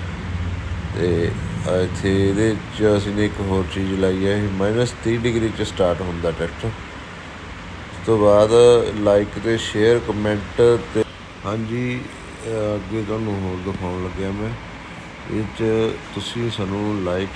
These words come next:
ਸ਼ੇਅਰ, ਕੁਮੈਂਟ ਤੇ ਸਾਰਾ ਯਾਨੀ ਕਿ ਸਬਸਕ੍ਰਾਈਬ ਕਰੋ ਸਾਡੇ ਚੈਨਲ ਨੂੰ, ਤਾਂ ਕਿ ਤੁਹਾਨੂੰ ਆਉਣ ਵਾਲੀਆਂ ਵੀਡੀਓ ਦੇ ਵਿੱਚ ਅਸੀਂ ਸਾਰਾ ਕੁਝ ਦਿਖਾ ਸਕੀਏ।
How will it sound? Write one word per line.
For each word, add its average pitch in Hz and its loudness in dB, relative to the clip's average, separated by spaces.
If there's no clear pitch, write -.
ਸ਼ੇਅਰ, 98 -2
ਕੁਮੈਂਟ 87 -6
ਤੇ 95 -4
ਸਾਰਾ 90 -4
ਯਾਨੀ 92 -4
ਕਿ 95 -6
ਸਬਸਕ੍ਰਾਈਬ 95 -2
ਕਰੋ 92 -2
ਸਾਡੇ 92 -2
ਚੈਨਲ 92 -2
ਨੂੰ, 107 0
ਤਾਂ 110 4
ਕਿ 113 -4
ਤੁਹਾਨੂੰ 120 4
ਆਉਣ 117 8
ਵਾਲੀਆਂ 120 6
ਵੀਡੀਓ 117 4
ਦੇ 120 4
ਵਿੱਚ 117 2
ਅਸੀਂ 110 -2
ਸਾਰਾ 104 0
ਕੁਝ 107 0
ਦਿਖਾ 92 0
ਸਕੀਏ। 95 -2